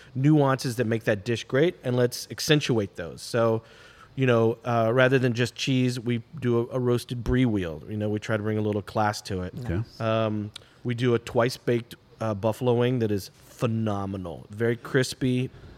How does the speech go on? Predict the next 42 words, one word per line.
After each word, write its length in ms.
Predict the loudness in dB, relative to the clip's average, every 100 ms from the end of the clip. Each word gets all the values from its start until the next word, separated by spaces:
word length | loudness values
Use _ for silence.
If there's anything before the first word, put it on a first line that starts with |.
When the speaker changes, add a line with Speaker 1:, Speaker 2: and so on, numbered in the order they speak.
| -4
Speaker 1:
um, 400 | -2 -2 -4 -8 -12 -16 -12
served 200 | -2 0
with 120 | -2
gorgonzola. 720 | -2 0 0 0 2 2 0 -2 -16 -20 -20 -8
We 100 | 2
do 100 | 2
a 40 |
traditional, 600 | 2 0 0 2 4 4 4
we 100 | 4
do 140 | 2
a 40 |
honey 300 | 0 0 0
mustard, 640 | 2 0 -2 0 0 0 -6 _
um, 460 | -6 -4 -4 -4 -6
horseradish, 680 | -4 -2 2 0 0 -6 -16 -20 -20 -20 -6
and 100 | -2
then 80 | 0
we 100 | 0
have 260 | 0 0
a 60 | -2
classic 560 | -2 0 2 -2 -8 -10 -16
salt 280 | -6 -2 -2
and 80 | -2
vinegar, 500 | 0 0 -2 -6 -8 _ -10
uh, 140 | -8
style 340 | -6 -2 0 0
we 80 | -4
can 120 | -4
do 120 | -2
on 60 | -2
the 80 |
Speaker 2:
Okay. 160 | -2 -2
Speaker 1:
wings. 240 | -4 -6 -12 _ -20 -20 -18 -4
And 200 | -2 -2 -4 -10
it, 180 | -10 -8 -14 -6
kind 160 | -4
of 60 | -4
the 60 |
concept 440 | -4 -2 2 0 2
came 220 | 2 4
out 140 | 6 6
of 260 | 4 0